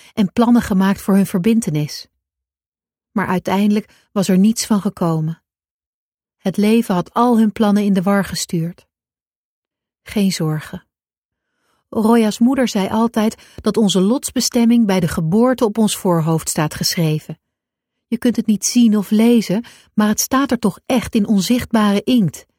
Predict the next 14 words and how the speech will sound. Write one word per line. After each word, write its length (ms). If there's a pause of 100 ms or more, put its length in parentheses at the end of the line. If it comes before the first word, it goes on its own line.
(400)
En 120
het 120
leven 420
volgt 420
dat 240
pad, 260
wat 220
er 100
ook 200
gebeurt. 540 (2000)
Ze 160
had 200
de 60
herinnering 680